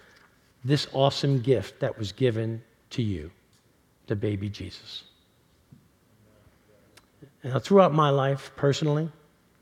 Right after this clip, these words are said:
there have been times when disappointments and trials have taken the joy right out of Christmas.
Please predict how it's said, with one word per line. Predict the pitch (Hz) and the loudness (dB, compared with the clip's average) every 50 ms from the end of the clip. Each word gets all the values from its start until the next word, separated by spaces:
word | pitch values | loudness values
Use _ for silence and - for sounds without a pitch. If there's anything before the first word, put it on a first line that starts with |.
| _ _ _ _ _ _ _ - - _ _ _ _ _ _ - | _ _ _ _ _ _ _ -20 -20 _ _ _ _ _ _ 0
there | 143 156 | 2 2
have | 151 | 4
been | 151 143 123 | 4 2 0
times | - - 120 120 143 151 147 - | -2 -4 -4 -4 -2 -2 -2 -2
when | - 131 127 | -4 -2 -2
disappointments | 127 156 - - 117 - 135 147 151 151 156 160 160 156 147 - - | 0 0 -2 -2 -4 -2 0 0 0 0 -2 -2 -4 -4 -6 -6 -8
and | 117 107 | -8 -4
trials | - - 131 139 143 143 151 156 143 - - - - _ - - _ _ _ _ _ _ | -2 0 0 2 2 0 0 -2 -4 -8 -12 -20 -20 _ -20 -20 _ _ _ _ _ _
have | - 110 - | -10 -8 -2
taken | - 151 135 - 135 127 | 0 0 2 2 2 0
the | 123 117 | 0 0
joy | 104 123 139 135 131 | 0 0 2 2 2
right | 127 120 120 120 | 2 0 0 0
out | 120 120 110 | 0 -2 -4
of | 98 | -4
Christmas. | - - 87 - - - 107 - - | -6 -6 -8 -8 -10 -12 -14 -14 -16